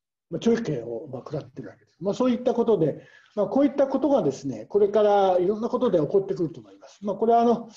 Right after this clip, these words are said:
まあ、中国、これからやっぱりあの、日本、アメリカ、ヨーロッパと協調していく必要があるのは、まさにこういう問題じゃないかと思いますね。まあ、これは非常に大事な点だと思います。まあ、ただ、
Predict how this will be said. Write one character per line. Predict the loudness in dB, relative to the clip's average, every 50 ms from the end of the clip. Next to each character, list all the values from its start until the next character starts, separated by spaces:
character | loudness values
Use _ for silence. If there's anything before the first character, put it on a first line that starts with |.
| -20 -20 -20 -20 -18 _ -10
ま | -8
あ、 | -4
中 | 0 2
国、 | 2 2 2 4 4 4 4 4 4 2 2 2
こ | 2 2
れ | 2 4
か | 4 4
ら | 4 4
や | 4 2
っ |
ぱ | 2 2 0
り | 2 2 2
あ | 2 0
の、 | 0 0 0 0 0 0 0 0 0 0 0 0 0
日 | 0 2
本、 | 2 2 2 2 0 -6 -10 _ _
ア | -12 -6
メ | -4 -2
リ | -2 -2
カ、 | -2 -2 -2 0
ヨ | 2 2 2
ー | 2
ロ | 2 0
ッ |
パ | 0 -4 -4
と | -4 -4 -6 -6
協 | -4 -2 -4 -2
調 | 0 -2 -4
し | -2
て | 0 -2
い | -2
く | -2 -6
必 | -12 -4 -2
要 | 0
が | 0
あ | 2
る |
の | 0 0
は、 | 0
ま | 0
さ | 0 -2
に | -2 -4
こ | -4 -4 -2
う | -2
い | 0 0
う | 2
問 | 2 0 0
題 | 0 0 0
じ | 0
ゃ | 0
な | -2
い | -2 -4
か | -6 -12
と | _
思 | _ -20 _
い | -20
ま | _ _
す | _ _ _ _ _
ね。 | -14 -12 -12 -10 -8
ま | -8 -6
あ、 |
こ | -2 0
れ | 0 0
は | 0
非 | 0
常 | -2 -2 0
に | 0 0
大 | 2 2 0 0
事 | 0 -2
な | -4
点 | -4 -6 -8 -8
だ | -10
と | -14 _
思 | _ _
い |
ま | _
す。 | _ _ _ _ _ _ _ _ -20 -20 -20 -16 -10
ま | -6 0
あ、 |
た | 2 2
だ、 | 2 2 2 0 -6 -10 -14